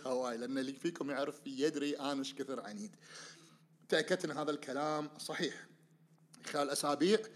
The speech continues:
المرضى اللي، اللي مربطين بال-، بالحبال الجلد وبالفرش بلشوا شوي، شوي، شوي، شوي ي-، ي-، ينفكون. آه، بعض المرضى قل عدوانيتهم. خلال سنتين تم إغلاق المستشفى لانتفاء الحاجة له.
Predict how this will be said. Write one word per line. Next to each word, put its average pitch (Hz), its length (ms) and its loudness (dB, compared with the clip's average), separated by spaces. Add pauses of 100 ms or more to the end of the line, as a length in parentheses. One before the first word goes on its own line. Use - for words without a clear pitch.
(600)
المرضى 160 920 6
اللي، 143 360 2
اللي 143 320 -2
مربطين 165 720 2 (320)
بال-، 127 240 -4
بالحبال 139 520 2
الجلد 165 640 0
وبالفرش 135 520 -2
بلشوا 143 380 -2
شوي، 143 220 0
شوي، 135 140 -4
شوي، 139 180 -2
شوي 131 180 -4
ي-، 127 480 -10
ي-، 120 100 -4 (420)
ينفكون. 139 560 -2 (460)
آه، 143 380 2
بعض 135 360 2
المرضى 143 300 0
قل 165 280 4
عدوانيتهم. 151 1080 2 (220)
خلال 147 380 4
سنتين 185 480 0
تم 147 200 -4
إغلاق 139 360 0
المستشفى 151 580 -4
لانتفاء 180 560 0
الحاجة 131 420 -4
له. 127 160 -2